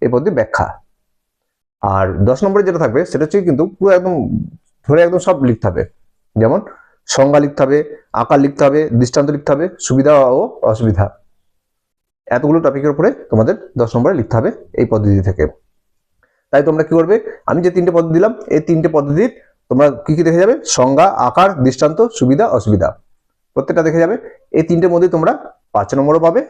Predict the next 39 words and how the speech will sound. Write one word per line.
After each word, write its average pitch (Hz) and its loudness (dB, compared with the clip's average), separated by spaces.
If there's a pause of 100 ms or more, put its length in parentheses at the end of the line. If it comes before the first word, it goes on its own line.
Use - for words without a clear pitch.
(200)
দশ 120 0
নম্বর 107 2
পাবে। 95 -2 (460)
দুটো 151 2
প্রশ্ন 160 0
তোমরা 165 2
কিন্তু 170 -2 (300)
পকেট 139 0
করে 139 2
দিলাম, 190 -2 (140)
যে 117 2
এখান 117 0
থেকে 185 -2
দশ 113 2
আর 131 0
পাঁচে - 0
পনেরো 113 2
নম্বর। 85 -4 (580)
এই 107 0
দুটো 123 2
ভালো 107 2
মতো 127 0
হবে, 165 2 (680)
এই, 110 4
এই 131 0
তিনটে 147 2 (120)
ভালো 117 2
মতো 123 0
হবে 165 0
করে 107 -2
যাবে 82 -2
তোমরা, - -4 (580)
ঠিক 156 0
আছে? 156 -2 (420)
very 139 2
ইম্পর্টেন্ট, 151 0 (280)
সমস্ত 180 -2
প্রশ্নই 190 2
কিন্তু 214 2